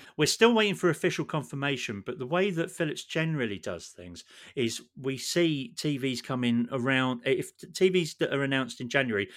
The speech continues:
tend to be around the spring to summer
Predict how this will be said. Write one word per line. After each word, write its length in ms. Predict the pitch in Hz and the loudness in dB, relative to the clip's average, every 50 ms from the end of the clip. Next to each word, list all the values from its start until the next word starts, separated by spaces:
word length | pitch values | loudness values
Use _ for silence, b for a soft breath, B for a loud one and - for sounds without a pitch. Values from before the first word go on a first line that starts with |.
| b b b | b b b
tend 200 | - 147 139 135 | -4 -4 -4 -4
to 80 | - 135 | -4 -4
be 160 | - 135 131 | -2 0 0
around 400 | 127 120 123 123 123 127 120 120 - | 0 0 0 0 0 -2 -2 -4 -4
the 140 | 131 123 | -4 -2
spring 500 | 120 - - - - - 151 139 135 127 117 | -2 -2 -4 -4 -2 -2 -2 -2 -2 -4 -6
to 100 | - 120 | -8 -8
summer 540 | - - - 151 135 113 92 85 110 - | -8 -6 -4 -4 -2 -2 -4 -4 -6 -8